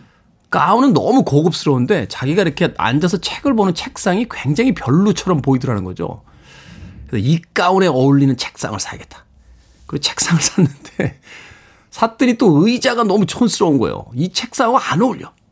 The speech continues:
그래가지고 또 의자를 샀답니다. 그러다 보니까 그 가운 하나로 시작돼가지고 막 이것저것 다 사기 시작했다는 거죠. 그래서 그거를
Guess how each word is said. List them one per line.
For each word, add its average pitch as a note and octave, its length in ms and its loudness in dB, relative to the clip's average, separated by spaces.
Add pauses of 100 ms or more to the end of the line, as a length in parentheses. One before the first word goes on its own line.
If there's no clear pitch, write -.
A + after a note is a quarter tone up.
(460)
그래가지고 F#3+ 720 0 (460)
또 F#3 260 4
의자를 A3 240 2
샀답니다. C3+ 600 -4 (640)
그러다 F#3+ 220 2
보니까 A3+ 440 2 (160)
그 G#3+ 220 -2
가운 A#3+ 440 2
하나로 A3+ 300 4
시작돼가지고 E3+ 800 0 (140)
막 - 200 -2 (300)
이것저것 G3 560 0
다 - 180 0
사기 D#3+ 220 0
시작했다는 C3 520 -6
거죠. F2+ 320 -10 (840)
그래서 D#3 200 0
그거를 E3+ 340 2